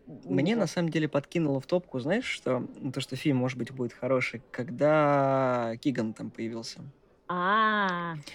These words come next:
Speaker 1: Не знаю, в курсе ты или нет, когда Кей Пил шоу ещё выходило, ну, более-менее нормальное, я понимаю, что Джордан Пил уже, конечно,
Speaker 2: Оно
Speaker 1: это,
Speaker 2: ко-, оно
Speaker 1: это другое.
Speaker 2: перестало?
Speaker 1: Я не знаю, я щас уже не слежу, я просто иногда на Фейсбуке смотрел, там отдельные части. А вот когда они, ну, я так понимаю, что они больше не творческий дуэт, потому что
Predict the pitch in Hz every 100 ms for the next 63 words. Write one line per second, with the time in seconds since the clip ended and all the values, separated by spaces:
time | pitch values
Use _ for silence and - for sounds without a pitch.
0 | - 135 135 175 - 156 - - 139 226
1 | 262 - - 131 135 - 156 147 151 135
2 | 110 - - 135 120 120 117 117 123 175
3 | 269 180 127 120 127 120 117 120 113 104
4 | 98 82 107 135 - - 147 135 - 147
5 | 180 151 143 170 131 135 151 139 220 254
6 | 320 262 269 277 285 269 392 185 247 277
7 | 247 135 - 135 147 139 202 277 208 143
8 | - 143 135 135 135 131 156 135 - -
9 | 160 233 - - - - - - 117 117
10 | 131 135 117 113 123 - - - - -
11 | - - - 123 120 113 117 - 135 139
12 | 131 127 151 143 - 131 135 131 139 143
13 | 127 131 131 131 - 135 156 - - 165
14 | 233 - 139 127 - - 123 113 101 101
15 | 92 - - -